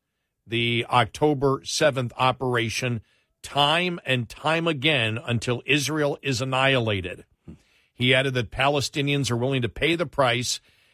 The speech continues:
and that they are proud to sacrifice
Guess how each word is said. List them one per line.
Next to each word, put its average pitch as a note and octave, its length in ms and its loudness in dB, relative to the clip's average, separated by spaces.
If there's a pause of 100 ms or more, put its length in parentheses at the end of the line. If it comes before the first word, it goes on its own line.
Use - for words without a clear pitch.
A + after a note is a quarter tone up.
(180)
and A#2 400 4
that A#2 320 0
they C3 180 4
are B2 140 2
proud D#3 500 2
to C3 100 -6
sacrifice B2+ 800 0